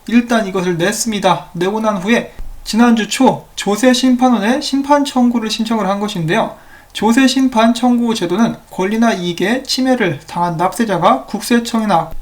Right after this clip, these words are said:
관세청 등과 같이 독립된 조세 심판원에 제기하는 불복 절차입니다. 빗썸 측에서는 억울하게 팔백삼억 원을 뜯겼다라면서 심판 청구를 제기한 것인데요.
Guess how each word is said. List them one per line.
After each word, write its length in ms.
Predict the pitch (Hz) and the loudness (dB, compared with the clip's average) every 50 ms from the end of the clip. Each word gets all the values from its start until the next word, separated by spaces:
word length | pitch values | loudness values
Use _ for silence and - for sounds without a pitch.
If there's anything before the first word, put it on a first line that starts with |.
| - - - - - | -12 -12 -16 -18 -8
관세청 760 | - - 185 202 214 247 254 254 254 - 190 180 208 240 247 | -4 -2 0 2 4 4 4 4 4 0 -2 0 0 0 0
등과 320 | - 196 196 196 202 196 | -2 -4 -4 -2 0 2
같이 460 | 185 180 175 175 - 226 180 - - - | 2 0 0 -2 -2 -4 -4 -4 -8 -10
독립된 720 | - - 190 208 220 226 226 - - 190 208 240 254 233 | -10 -8 -4 -2 0 0 -2 -2 -2 -2 0 0 0 -2
조세 320 | - - - 190 190 233 220 | -4 -6 -6 -2 0 0 0
심판원에 600 | - - 226 226 240 226 196 180 190 226 262 254 | 0 0 0 0 0 -2 -2 0 0 -2 -2 -2
제기하는 680 | - - - 175 202 196 233 226 226 214 175 147 139 | -4 -4 -2 -2 0 2 2 4 4 2 0 -2 -6
불복 500 | - - - 175 214 233 285 302 302 294 | -8 -6 -4 -2 0 2 2 2 0 0
절차입니다. 840 | - - 196 202 202 - 226 208 202 190 175 156 196 185 - - - - - - - - - - | -4 -4 -4 -4 -4 -2 -4 -4 -4 -2 0 2 2 2 2 0 -6 -14 -14 -14 -14 -8 -6 -6
빗썸 300 | 214 - 269 262 262 262 | -2 0 2 2 2 2
측에서는 480 | 269 254 254 240 233 240 262 208 - - | 4 4 4 4 4 4 2 2 0 -2
억울하게 540 | - 190 190 202 240 240 240 226 214 202 | -2 -2 0 2 2 2 2 2 2 0
팔백삼억 640 | - - - 254 247 247 233 - - - 247 262 262 | -2 0 0 2 2 2 0 0 0 0 2 4 4
원을 240 | 262 247 214 202 - | 4 2 0 0 -2
뜯겼다라면서 1160 | 269 247 - 277 269 262 - - 240 233 233 226 226 226 214 208 208 202 202 208 - - - - - - - - - - - | -4 -4 -2 -4 -4 -4 -2 -2 -2 0 0 0 0 -2 -2 -2 -2 0 2 2 0 0 -6 -16 -18 -14 -12 -10 -10 -8 -8
심판 460 | - - 277 294 302 294 294 277 262 | -4 -2 -2 2 6 6 6 6 6
청구를 440 | 269 - 262 262 254 254 240 240 226 | 4 4 4 4 4 4 2 2 0
제기한 460 | 233 - - 160 156 185 202 214 220 | -2 -4 -4 -2 -2 0 -2 -2 -2
것인데요. 560 | 208 202 - - 180 170 214 220 - - - | -2 -4 -4 -4 -2 0 0 0 0 -2 -6